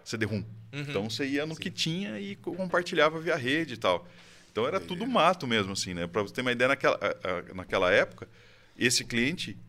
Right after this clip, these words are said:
Speaker 1: ele te come-, come-, ele foi um dos, dos clientes, assim, do, do, do mercado, não do mercado como um todo, né? Mas era novidade, ele teve o Speed da Telefônica, que era uma velocidade de, sei lá, acho que duzentos e cinquenta
Speaker 2: Sim, foi
Speaker 1: megas,
Speaker 2: primeira,
Speaker 1: sei lá, alguma
Speaker 2: primeira
Speaker 1: coisa assim.
Speaker 2: banda larga, se é
Speaker 1: É.
Speaker 2: que dá pra chamar de banda larga.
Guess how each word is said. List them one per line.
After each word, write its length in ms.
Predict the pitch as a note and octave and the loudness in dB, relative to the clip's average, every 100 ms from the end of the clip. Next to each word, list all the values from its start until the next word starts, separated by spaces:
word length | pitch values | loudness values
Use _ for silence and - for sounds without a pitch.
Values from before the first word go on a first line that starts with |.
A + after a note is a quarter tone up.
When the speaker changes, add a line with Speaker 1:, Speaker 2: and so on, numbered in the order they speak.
| - | -4
Speaker 1:
ele 180 | A2 C3+ | -2 -2
te 100 | - | -4
come-, 280 | - D#3 E3+ | -6 -4 -4
come-, 280 | - D#3 D#3+ D3 - | -2 -2 0 -2 0
ele 180 | C3 | 0
foi 200 | D3 D3+ | 2 0
um 160 | D#3+ F#3 | 0 -2
dos, 240 | F3 - - - - | -6 -8 -8 -16 -16
dos 240 | F#2+ G#2+ | -10 -8
clientes, 320 | - A2 A#2 A2 | -4 0 0 -2
assim, 260 | - A2+ | -4 -4
do, 420 | F#2+ F#2 E2 A1+ D#2+ | -4 -4 -6 -10 -12
do, 240 | F2 C#2+ | -10 -8
do 100 | E2+ | -6
mercado, 480 | F#2 E2+ A#2 C#3+ B2 | -4 -2 2 0 0
não 140 | A#2 | -6
do 80 | D#3 | -4
mercado 320 | C3+ A#2+ A2 | -6 -2 -4
como 160 | A2+ G2 | -2 -8
um 20 | |
todo, 220 | - D3 | -4 -4
né? 80 | C#3+ | -4
Mas 340 | C3+ G#2+ - - - - | -2 -2 -4 -10 -20 -2
era 140 | G#2 | 0
novidade, 520 | A2 A2+ G#2 G#2+ D#3 E3 | 0 -2 2 4 4 2
ele 120 | D#3+ - | -8 -6
teve 200 | - C#3+ | -2 -2
o 40 | F3 | -4
Speed 360 | - D#3 F3 | -6 -6 -6
da 140 | D3+ G#2+ | 0 0
Telefônica, 560 | A2 G2 G2+ E2+ - - | 0 -4 -4 -8 -10 -14
que 80 | - | -2
era 100 | A2+ | -2
uma 180 | C#3 D3 D3 C#3+ | -2 -8 -10 -8
velocidade 560 | D3 C#3+ B2+ C3 C3 | -6 -4 0 0 0
de, 140 | E3 D3 | -8 -6
sei 160 | - | -4
lá, 180 | A2 A#2 | 2 2
acho 180 | D3 - | 2 -6
que 100 | E2+ | -14
duzentos 380 | D#2+ E2+ A2+ A2 | -16 -12 -8 -8
e 80 | G#2+ | -6
cinquenta 160 | A2 | -4
Speaker 2:
Sim, 60 | G#2 | -4
foi 100 | G2 | -2
Speaker 1:
megas, 220 | E2+ A2 | 0 0
Speaker 2:
primeira, 400 | B2 A2 C3 D#3+ | 0 -2 0 4
Speaker 1:
sei 80 | B2 | 4
lá, 60 | G2+ | 4
alguma 60 | G#2 | 2
Speaker 2:
primeira 300 | G#2+ B2 - | 0 0 0
Speaker 1:
coisa 120 | A#2 | 0
assim. 100 | A#2+ | 0
Speaker 2:
banda 80 | A2 | 0
larga, 420 | G#2+ A#2+ A2 G2 | 0 -2 -4 -6
se 220 | - - | -6 -4
é 60 | A2 | -2
Speaker 1:
É. 40 | G2 | -4
Speaker 2:
que 80 | |
dá 120 | G#2+ A2 | -4 -6
pra 80 | - | -6
chamar 180 | G#2+ | -8
de 60 | G2 | -10
banda 200 | G2+ G2 | -10 -10
larga. 300 | F#2+ F#2+ | -10 -10